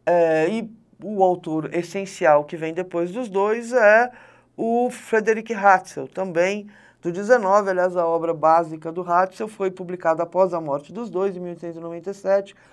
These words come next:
que é a obra Geografia Política, que é, inicia, enfim, né, o Humboldt e o Ritter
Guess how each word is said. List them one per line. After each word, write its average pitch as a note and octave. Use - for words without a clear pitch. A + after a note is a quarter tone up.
que G#3+
é -
a G3
obra F#3
Geografia F#3
Política, G#3+
que A3+
é, G3
inicia, A3
enfim, G#3
né, D#3+
o F#3
Humboldt D#3+
e E3+
o D#3
Ritter D#3